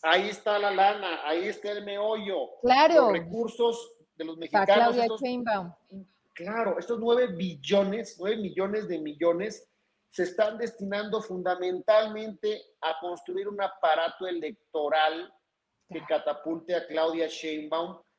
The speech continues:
Speaker 1: y evidentemente con ella al resto de
Speaker 2: Gane.
Speaker 1: los candidatos de Morena.
Speaker 2: Ujú.
Speaker 1: Yo le digo a la gente con todas sus letras a través de tu programa, querida Vero, ahí están los números de cómo estamos en seguridad, en educación, en transparencia, en campo, en todos los rubros.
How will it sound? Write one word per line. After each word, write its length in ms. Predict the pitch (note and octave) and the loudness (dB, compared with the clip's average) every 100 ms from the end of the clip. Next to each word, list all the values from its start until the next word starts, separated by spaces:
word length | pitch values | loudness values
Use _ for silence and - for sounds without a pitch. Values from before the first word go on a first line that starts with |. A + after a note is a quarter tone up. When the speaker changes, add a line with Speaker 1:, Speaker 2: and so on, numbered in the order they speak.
| _ _ _ - | _ _ _ -12
Speaker 1:
y 260 | F#3 F3 | -8 -2
evidentemente 720 | E3 D3+ D#3 D#3 D#3 D#3 D#3+ - | -2 0 -4 -6 -8 -8 -8 -10
con 200 | C#3 C#3+ | -8 -8
ella 340 | D3 D#3 D#3 D#3 - | 2 4 4 2 -6
al 160 | C#3 B2+ | -4 -2
resto 280 | C3+ C#3+ F3+ | -2 -2 -2
de 60 | |
Speaker 2:
Gane. 100 | D3 | -2
Speaker 1:
los 160 | C#3 - | -4 -6
candidatos 640 | B2 A#2+ C3 C#3+ C#3+ D3 | -8 -10 -2 -2 -2 -4
de 100 | C#3+ | -2
Morena. 500 | C#3+ D3 E3+ E3+ B2 - _ _ _ F#3 | 0 2 2 2 -2 -6 _ _ _ -12
Speaker 2:
Ujú. 160 | F#3 - F3 D#3 - | -12 -14 -20 -20 -2
Speaker 1:
Yo 260 | F3+ F#3 | 4 4
le 200 | G3 G3 | 6 4
digo 300 | F#3 G3 F#3+ | 2 0 4
a 40 | F3+ | 4
la 140 | E3+ | 4
gente 440 | - F3 F3 F3+ - | 0 -4 -4 -8 -8
con 200 | D#3+ D3+ | -8 2
todas 240 | E3+ F3 | 4 4
sus 160 | F3 D#3+ | 0 -6
letras 240 | E3+ F3+ | -4 -6
a 40 | F3 | -6
través 300 | C3+ D#3 D#3+ | -4 -4 -6
de 60 | |
tu 120 | E3 - | -14 -12
programa, 360 | C3 D3+ D3 | -4 -2 -2
querida 260 | B2+ D3 C#3+ | -6 -2 2
Vero, 280 | D#3 D3 - - _ _ _ _ - | 2 0 -6 -20 _ _ _ _ 0
ahí 240 | D#3 F3 | 4 4
están 320 | G3+ G3 G3+ G3+ | 2 0 -2 -2
los 160 | G3 | -6
números 380 | F#3 F#3+ F#3+ E3+ | -4 -6 -4 -6
de 100 | E3 | -6
cómo 200 | F3 F#3 | -6 -6
estamos 360 | F3+ F3 F3+ F3+ | -4 -4 -4 -6
en 80 | E3 | -6
seguridad, 460 | D#3+ D3+ D3+ D3+ | -6 -6 0 0
en 100 | D#3+ | 0
educación, 640 | D#3+ D#3+ D#3+ D#3+ D#3 D#3 D#3+ _ _ _ | -6 -4 -4 -2 -2 -2 -6 _ _ _
en 160 | - E3 | -8 -6
transparencia, 920 | D#3+ D#3+ - D#3+ D#3 D#3+ - E3 D#3+ E3+ | -4 -4 4 4 4 0 0 2 2 -2
en 220 | F3 F3 | -6 -2
campo, 500 | E3 E3 E3 E3 D#3 | 0 0 -2 -6 -6
en 100 | D#3+ | -8
todos 240 | F#3 F#3 F3+ | -2 0 2
los 120 | D#3+ | 0
rubros. 500 | F3 D#3+ B2 - | -2 -4 -10 -12